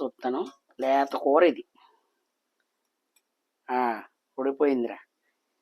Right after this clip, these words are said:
ఇంక ఇందులో టమాటా గట్ట ఏమీ ఎక్కలేద్దమ్మా. తోటకూర చింతకాడ వేసి పులుసు మాట.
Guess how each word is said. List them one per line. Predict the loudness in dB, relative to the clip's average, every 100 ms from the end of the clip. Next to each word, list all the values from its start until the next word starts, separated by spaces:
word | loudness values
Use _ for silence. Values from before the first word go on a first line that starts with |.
| _ -4
ఇంక | 0
ఇందులో | 2 6
టమాటా | 8 8 8 8
గట్ట | 8 6
ఏమీ | 6 6 6
ఎక్కలేద్దమ్మా. | 4 4 2 2 0 -6 -12 -20 _ _ _ -20 _ _ _ _ _ _ -2
తోటకూర | 2 2 0 2 4 4 4 2
చింతకాడ | 2 4 4
వేసి | 4 2 0
పులుసు | -2 0 0
మాట. | 0